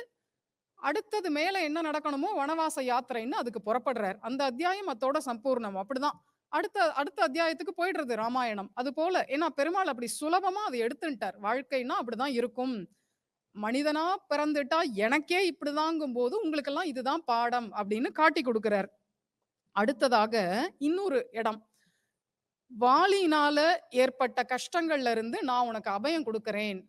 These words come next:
அப்படின்னு சுக்ரீவனிடத்துல ராமபிரான் வாக்கு தரார். சுக்ரீவ சக்கியம் கிஷ்கிந்தா காண்டத்துல. அங்க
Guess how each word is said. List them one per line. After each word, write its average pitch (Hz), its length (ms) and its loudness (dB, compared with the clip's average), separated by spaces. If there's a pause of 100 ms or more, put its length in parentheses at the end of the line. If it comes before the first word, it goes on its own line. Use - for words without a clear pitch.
அப்படின்னு 220 520 -2 (280)
சுக்ரீவனிடத்துல 262 1120 0
ராமபிரான் 247 680 0 (220)
வாக்கு 294 340 0
தரார். 220 340 -2 (520)
சுக்ரீவ 285 440 -2
சக்கியம் 233 480 -2 (200)
கிஷ்கிந்தா 269 440 -2
காண்டத்துல. 196 440 -2 (500)
அங்க 277 220 0